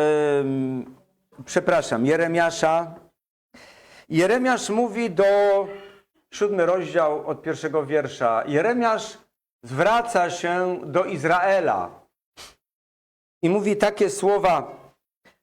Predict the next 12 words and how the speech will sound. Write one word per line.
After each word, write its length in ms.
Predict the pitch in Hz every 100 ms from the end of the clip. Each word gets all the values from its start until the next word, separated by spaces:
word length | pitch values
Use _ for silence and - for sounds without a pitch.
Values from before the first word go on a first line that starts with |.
| _ -
Bóg 300 | 147 262 214
mówi 320 | 240 214 214
do, 460 | 196 196 190 175 175 175
e, 40 | 170
do 220 | 156 175
Jeremiasza, 920 | 170 175 170 170 175 - 170 156 156 - - _ _ _ _ _ _ _ -
słowo, 360 | 190 214 214
które 280 | 214 196 185
doszło 360 | 170 202 202 190
Jeremiasza 600 | 180 180 175 185 170 170
od 260 | 165 -
Pana. 540 | - 160 165 156 117